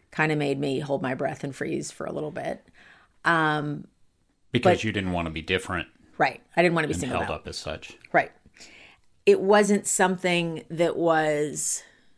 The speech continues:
Speaker 1: it almost felt like back then, because adoption wasn't openly talked about,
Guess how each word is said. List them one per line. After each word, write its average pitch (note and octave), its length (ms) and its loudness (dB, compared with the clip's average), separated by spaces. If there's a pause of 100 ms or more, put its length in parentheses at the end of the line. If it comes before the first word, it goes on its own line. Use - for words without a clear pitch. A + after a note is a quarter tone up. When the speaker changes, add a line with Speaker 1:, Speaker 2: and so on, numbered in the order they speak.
(1000)
Speaker 1:
it G#3+ 160 8
almost A#3 440 6
felt F#3+ 260 6
like E3 380 2 (840)
back F3 240 4
then, F3 220 2
because F3 920 2
adoption E3 400 2
wasn't D#3+ 240 -4
openly D#3 260 -4
talked D3 280 -4
about, D3 340 0